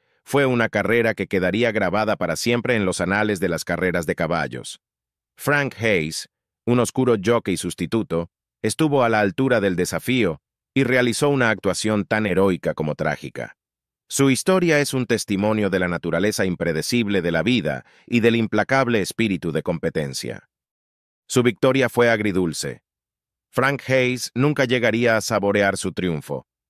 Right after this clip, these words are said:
habiendo cruzado la línea de meta más allá del velo de la vida. Su historia es de coraje y determinación, una historia en la que incluso en la muerte la victoria era posible.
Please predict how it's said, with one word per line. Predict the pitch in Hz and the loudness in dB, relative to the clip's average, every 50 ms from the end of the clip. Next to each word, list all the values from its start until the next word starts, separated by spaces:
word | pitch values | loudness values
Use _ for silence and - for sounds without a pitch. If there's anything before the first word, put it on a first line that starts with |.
| _ _ - | _ _ 0
habiendo | 107 123 156 170 175 175 175 | 2 2 4 2 2 0 0
cruzado | 143 139 131 - - 143 135 131 135 | 0 0 0 2 2 2 2 4 2
la | 131 120 104 | 2 2 2
línea | 104 117 127 123 120 113 101 | 2 2 0 0 0 2 2
de | 95 92 | 2 2
meta | 95 107 107 92 - 110 107 | 2 2 0 0 0 0 0
más | 104 101 104 104 - | 0 0 0 0 0
allá | - 101 92 104 104 101 | -2 0 0 0 2 2
del | 95 92 85 80 | 2 0 0 0
velo | 76 90 87 85 85 82 | 0 0 0 0 -2 -2
de | 76 82 | -2 -4
la | 78 73 67 | -4 -4 -6
vida. | 71 71 65 60 69 64 - _ _ _ _ _ _ _ _ _ | -6 -8 -8 -8 -10 -12 -14 _ _ _ _ _ _ _ _ _
Su | - - - 143 | -2 0 2 2
historia | 139 - - 180 175 180 170 165 147 135 | 2 2 2 2 2 2 2 2 2 2
es | 131 120 | 0 0
de | 98 127 - | 0 -2 0
coraje | - 110 107 113 123 127 123 - 127 117 | 2 2 2 4 2 0 -2 -4 -4 -2
y | 117 117 | -2 0
determinación, | 104 110 - 117 107 107 107 104 107 104 - - 117 113 107 92 71 57 - _ _ _ _ _ _ _ _ _ _ _ - | 0 0 2 2 2 2 2 0 0 -2 0 0 0 2 2 0 -2 -6 -10 _ _ _ _ _ _ _ _ _ _ _ -4
una | - 123 135 135 127 | 0 2 2 2 2
historia | 120 - - 127 127 120 123 120 117 113 | 0 2 2 2 4 4 4 2 2 2
en | 113 110 | 2 0
la | 107 104 | 0 0
que | - 110 | 2 0
incluso | 107 107 104 - 123 135 160 147 - - 113 | 0 0 0 0 2 2 2 2 0 0 0
en | 104 98 | 0 0
la | 92 92 | 0 0
muerte | 95 107 131 139 120 - - 85 85 | 0 2 2 0 0 -2 -4 -4 -2
la | 90 92 92 | 0 0 0
victoria | 90 90 - _ - 117 113 107 92 87 78 71 71 | 0 -2 -4 _ 0 2 2 2 2 0 -2 -2 -2
era | 76 80 80 76 | -2 -2 -4 -4
posible. | - 78 - - 92 78 67 60 62 64 64 - | -6 -6 -6 -4 -4 -4 -6 -8 -12 -14 -16 -18